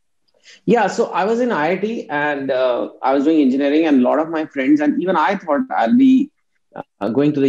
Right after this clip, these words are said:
U S after I I T, do a master's in engineering and, and take that route, use I I T to go to the U S A. And, uh, but something happened during my, uh,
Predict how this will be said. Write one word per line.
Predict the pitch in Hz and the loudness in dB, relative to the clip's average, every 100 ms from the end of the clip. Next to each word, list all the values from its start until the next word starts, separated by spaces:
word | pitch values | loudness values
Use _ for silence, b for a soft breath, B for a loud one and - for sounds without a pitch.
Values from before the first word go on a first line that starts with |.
| 123 | 2
U | 127 | 0
S | 143 | 0
after | 127 - 107 | -4 -6 -6
I | 101 | -6
I | - | -8
T, | - - _ | -12 -18 _
do | 104 | -8
a | 104 | -4
master's | 104 107 - 101 | -4 -6 -6 -4
in | 101 | -2
engineering | 98 101 101 101 101 | 0 0 0 0 0
and, | 104 - | -2 -4
and | 104 104 | -6 0
take | 110 98 | 0 0
that | 117 98 | -2 -2
route, | 98 95 - | -4 -4 -2
use | 113 110 | -2 2
I | 107 98 | 0 0
I | |
T | 101 | -4
to | 98 | -10
go | 95 101 | -8 -8
to | 101 | -6
the | 101 98 | -6 -6
U | 98 | -10
S | - 98 | -14 -20
A. | 98 _ _ _ b b _ - | -20 _ _ _ b b _ -6
And, | 120 123 123 | -2 0 0
uh, | 120 120 120 113 123 | 0 0 0 -2 -4
but | 190 | -4
something | 208 233 240 269 | -2 -2 -2 -2
happened | 185 190 220 214 | -2 -2 -2 0
during | 202 208 | 2 2
my, | 202 196 202 202 - _ _ _ | 0 -2 -2 -4 -6 _ _ _
uh, | _ | _